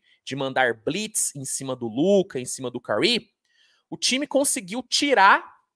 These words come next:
as linhas de passe ali dos dois na hora do pick and roll e, e isso acabou quebrando total o sistema ofensivo do Dallas.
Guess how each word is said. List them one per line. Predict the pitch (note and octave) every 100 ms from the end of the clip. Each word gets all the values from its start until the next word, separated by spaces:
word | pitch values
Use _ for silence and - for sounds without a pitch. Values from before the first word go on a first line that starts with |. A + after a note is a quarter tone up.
| _ -
as | D#3+ D#3
linhas | D#3 F3 D#3+
de | D3
passe | - C#3 C3+ -
ali | B2+ B2+
dos | D3 -
dois | D#3 E3 B3+ C4 - - _ _ _
na | C3+ B2+
hora | B2+ B2
do | C3
pick | C3+ -
and | G#3
roll | G3+ A#3 D4 _ _ _ _ _ _
e, | F#3 G3 F#3+ F#3+ F#3
e | - G3+ A3+
isso | -
acabou | B3+ A#3 A3 F#3 A3+ C#4 -
quebrando | D4+ C#4+ D#3 G3 A3 D4 C4+ A#3 - _
total | C4+ - - G#3 G#3+ A#3+ D4 - _ -
o | A3
sistema | - A#3+ A3 A3
ofensivo | A3+ A3+ A3+ - G#3 G#3+
do | B3
Dallas. | G#3+ G#3 D3 F2+ - -